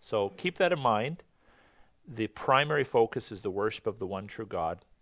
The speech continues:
Secondary is figuring out the specifics of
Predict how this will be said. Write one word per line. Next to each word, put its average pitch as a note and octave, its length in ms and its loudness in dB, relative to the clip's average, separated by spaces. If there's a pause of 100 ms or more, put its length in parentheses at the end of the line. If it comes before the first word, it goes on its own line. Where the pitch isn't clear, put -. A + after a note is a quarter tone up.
(560)
Secondary A2 580 0
is - 80 -6
figuring G#2 420 -4
out F#2 220 2 (760)
the G#2 100 -6
specifics - 760 0
of G2 220 -4